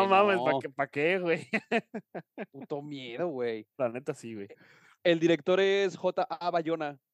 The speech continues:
Speaker 1: que hace El Orfanato
Speaker 2: Ajá.
Speaker 1: y Jurassic World, la primera.
Speaker 2: Y otra que acabo de ver. ¿No sé la de Los Otros?
Speaker 1: Seguramente sí.
Speaker 2: Acabo, acabo de ver
Speaker 1: Lo
Speaker 2: Los
Speaker 1: Imposible.
Speaker 2: Otros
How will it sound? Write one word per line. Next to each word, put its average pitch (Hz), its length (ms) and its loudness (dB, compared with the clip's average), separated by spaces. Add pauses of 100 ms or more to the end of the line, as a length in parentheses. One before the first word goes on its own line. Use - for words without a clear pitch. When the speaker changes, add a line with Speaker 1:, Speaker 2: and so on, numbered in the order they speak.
Speaker 1:
que 135 160 -4
hace 131 460 -2
El 120 60 -6
Orfanato 143 540 -4 (480)
Speaker 2:
Ajá. 113 340 -2
Speaker 1:
y 120 520 -6
Jurassic 127 360 -4
World, 117 300 -2
la 113 60 -4
primera. 104 340 -12 (460)
Speaker 2:
Y 165 260 -4
otra 139 500 -2 (1300)
que 131 60 -12
acabo 135 240 -8
de 120 60 -6
ver. 113 180 -10 (760)
¿No 143 100 -10
sé 180 100 -6
la 180 100 2
de 139 40 -2
Los 120 160 -12
Otros? 143 340 -12 (1300)
Speaker 1:
Seguramente 143 440 0
sí. 143 200 -2 (680)
Speaker 2:
Acabo, 151 360 -4
acabo 156 320 -2
de 139 80 -2
ver 135 180 -2
Speaker 1:
Lo 143 140 -6
Speaker 2:
Los 165 80 8
Speaker 1:
Imposible. 165 400 4
Speaker 2:
Otros - 160 -8